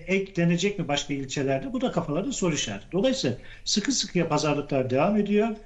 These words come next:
E, Başak Demirtaş ismi pazarlık konusunda oldukça önemli. Çok etkili olacaktır diye düşünüyorum ben Cumhuriyet Halk Partisi nezdinde. E, ve bu gelişmelerde sandığa İstanbul özelinde, e,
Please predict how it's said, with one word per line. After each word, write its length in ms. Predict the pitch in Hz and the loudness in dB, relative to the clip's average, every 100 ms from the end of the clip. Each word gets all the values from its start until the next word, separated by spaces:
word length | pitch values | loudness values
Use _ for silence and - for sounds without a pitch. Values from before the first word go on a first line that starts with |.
| - - - | -20 -14 -2
E, 140 | 147 | 0
Başak 300 | 143 147 175 | 2 0 0
Demirtaş 440 | 170 185 196 175 170 | 2 0 2 0 0
ismi 260 | - 175 | -2 -2
pazarlık 440 | 175 156 165 170 - | -2 0 0 -2 -4
konusunda 540 | 160 156 160 156 151 | -2 -2 -2 0 0
oldukça 360 | 147 151 - 156 | 0 -2 -2 0
önemli. 520 | 143 143 139 135 226 - - - | 2 2 2 0 -2 -6 -16 -2
Çok 240 | 170 170 | 0 0
etkili 340 | 151 - 156 | -2 -2 2
olacaktır 540 | 175 156 135 127 - 113 | 2 2 -4 -6 -8 -4
diye 160 | 123 | -2
düşünüyorum 500 | 117 - 131 131 123 | -2 -4 0 0 0
ben 140 | 120 117 | -2 -2
Cumhuriyet 340 | 117 123 127 | 0 0 2
Halk 220 | 131 127 | 0 0
Partisi 460 | 131 123 - 131 127 - - - 139 | 0 0 2 0 -2 -6 -16 -8 2
nezdinde. 720 | 139 127 117 120 190 262 - - - - 135 | 2 2 0 0 0 -2 -6 -16 -18 -6 0
E, 60 | |
ve 460 | 131 139 151 196 185 | 4 4 4 2 2
bu 340 | 240 196 196 151 | 2 2 0 -2
gelişmelerde 800 | 156 156 - 156 139 139 214 185 | 0 2 0 0 0 0 0 -2
sandığa 720 | - 165 160 151 202 226 - - - | 2 2 2 2 2 0 -10 -18 -8
İstanbul 600 | 165 - - 180 160 151 | -4 -2 -2 -2 -2 -8
özelinde, 720 | 160 120 131 120 123 196 240 - - | -6 -4 -2 -2 -4 -4 -6 -8 -8
e, 320 | 143 139 139 | -2 2 2